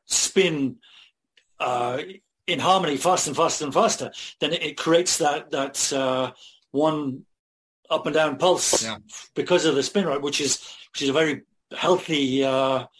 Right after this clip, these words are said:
Speaker 1: conclusion to it all. It, the centrifugal,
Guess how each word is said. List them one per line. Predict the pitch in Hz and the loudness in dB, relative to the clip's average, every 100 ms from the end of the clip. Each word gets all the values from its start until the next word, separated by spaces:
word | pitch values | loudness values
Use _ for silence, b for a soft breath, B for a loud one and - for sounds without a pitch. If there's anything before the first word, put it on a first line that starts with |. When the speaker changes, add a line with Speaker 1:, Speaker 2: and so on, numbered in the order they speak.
| b | b
Speaker 1:
conclusion | - 139 170 185 151 131 | -10 -2 0 0 0 -2
to | 151 | 2
it | 143 | 4
all. | 202 101 - _ _ B B | 4 0 -6 _ _ B B
It, | 139 139 | -8 -4
the | 147 | -2
centrifugal, | - 196 160 143 180 175 156 147 131 - | 0 0 0 0 2 2 4 4 4 0